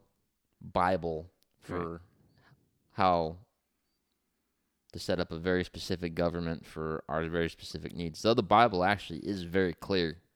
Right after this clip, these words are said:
Speaker 1: a lot about government
Speaker 2: Right.
Speaker 1: structures. And the Bible actually, like, when, when God established government in Israel, he set up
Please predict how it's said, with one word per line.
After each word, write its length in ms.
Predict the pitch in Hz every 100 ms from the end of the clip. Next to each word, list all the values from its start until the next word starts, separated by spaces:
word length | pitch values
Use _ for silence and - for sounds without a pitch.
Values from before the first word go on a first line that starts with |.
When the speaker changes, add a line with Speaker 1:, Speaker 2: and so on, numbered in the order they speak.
| _ _ -
Speaker 1:
a 80 |
lot 240 | 92 90 82
about 280 | 85 82 80
government 400 | 87 82 80 87
Speaker 2:
Right. 120 | 104
Speaker 1:
structures. 400 | 87 - 80 80
And 180 | 78 80 _ _ _ _ _ _ -
the 340 | _ _ _
Bible 260 | - 151 107
actually, 360 | 127 - 104
like, 220 | 87 80 - - - _ _ - _ _ _ _ _ _ _
when, 380 | 95 90 82 - _ -
when 280 | 87 87 87
God 320 | 87 92 90
established 460 | - 87 87 85 -
government 360 | 82 87 80
in 60 | 65
Israel, 260 | 90 101
he 60 | 87
set 200 | - 95
up 200 | 110 95